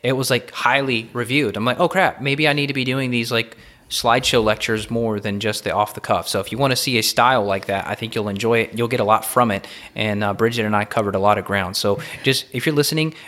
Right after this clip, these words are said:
go register for it now before you forget. And there will be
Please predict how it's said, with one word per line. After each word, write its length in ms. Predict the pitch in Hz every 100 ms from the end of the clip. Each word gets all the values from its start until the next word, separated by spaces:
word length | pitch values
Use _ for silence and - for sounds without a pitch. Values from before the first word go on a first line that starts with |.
| -
go 160 | 131 135
register 460 | 120 127 - 139
for 180 | - 127
it 100 | 107
now 220 | 101 110
before 260 | 117 - 110
you 120 | 107
forget. 440 | 110 104 120 160 - - _ -
And 380 | 113 113 113 104 - -
there 380 | 120 123 113 - 120
will 160 | 127
be 280 | 131 117 117